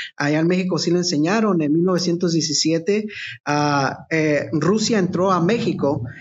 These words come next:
¿verdad? Y, y implementó estas, estas ideas, am, adentro de la población, a tal grado que la Iglesia Católica fue, fue atacada, ¿verdad? Entonces, cuando hablamos de historia, nosotros ya hemos visto, yo he mi-, yo he, he leído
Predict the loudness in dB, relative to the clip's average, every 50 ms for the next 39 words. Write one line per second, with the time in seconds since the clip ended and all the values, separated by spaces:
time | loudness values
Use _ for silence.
0 | -12 -6 -2 0 2 2 2 0 -2 -4 -4 -2 0 2 2 2 2 2 2 0
1 | 0 0 2 2 2 2 2 2 2 2 2 2 2 2 0 2 2 0 0 0
2 | -2 -2 -2 0 0 0 0 0 0 0 0 0 2 2 2 2 2 2 0 0
3 | -2 -4 -6 -8 _ _ _ -4 -2 0 2 2 2 2 2 2 2 2 2 0
4 | -2 -8 -20 -20 -20 -20 -20 -18 _ -4 -2 0 0 0 0 0 0 0 0 2
5 | 2 0 0 0 0 0 0 0 0 0 2 2 2 2 0 0 0 0 0 0
6 | 2 2 2 2 2 2 0 0 0 0 0 2 2 2 0 0 0 0 -2 0
7 | 0 0 0 0 0 0 0 -2 -2 0 0 0 0 0 0 -2 -4 -2 -2 0
8 | 2 2 0 0 -4 -8 _ _ -6 -2 0 2 2 2 2 2 2 0 -2 -2
9 | -4 -4 -2 0 0 2 2 2 0 -2 -4 -10 -14 -20 -20 -20 -12 _ -2 0
10 | 0 2 2 0 -2 -2 0 -2 0 0 2 0 0 0 -2 -6 -10 -14 -16 -14
11 | _ -2 0 0 2 2 2 2 2 2 2 2 2 0 0 0 0 -2 0 0
12 | 0 2 2 2 0 0 -2 -2 -2 0 0 0 0 0 0 -2 0 0 0 2
13 | 2 2 0 0 0 -2 -2 -2 -2 -2 0 0 2 2 2 2 0 0 0 0
14 | 0 2 2 2 2 0 0 0 2 2 2 2 2 2 0 0 0 -2 -4 -4